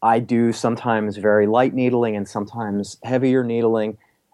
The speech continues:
And I have had patients who will say to me,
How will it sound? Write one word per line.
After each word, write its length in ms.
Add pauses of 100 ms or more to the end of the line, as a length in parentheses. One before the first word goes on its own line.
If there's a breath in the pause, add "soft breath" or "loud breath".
And 120
I 160
have 200
had 340
patients 680 (100)
who 240
will 180
say 320
to 160
me, 320